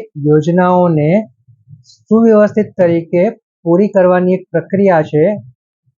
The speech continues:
આટલું સમજીને તેની ઉપર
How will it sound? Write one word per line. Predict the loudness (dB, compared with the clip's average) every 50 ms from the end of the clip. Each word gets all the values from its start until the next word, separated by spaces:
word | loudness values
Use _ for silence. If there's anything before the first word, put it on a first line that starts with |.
| _ _ _ _ _ _ _ _ _ _ _ _ _ _ _ _ _ _ _ _ _ _ _ _
આટલું | -8 -4 -2 -2 -2
સમજીને | 0 0 0 2 2 2 2 2 2
તેની | 0 0 0 0 0 0
ઉપર | 0 0 -2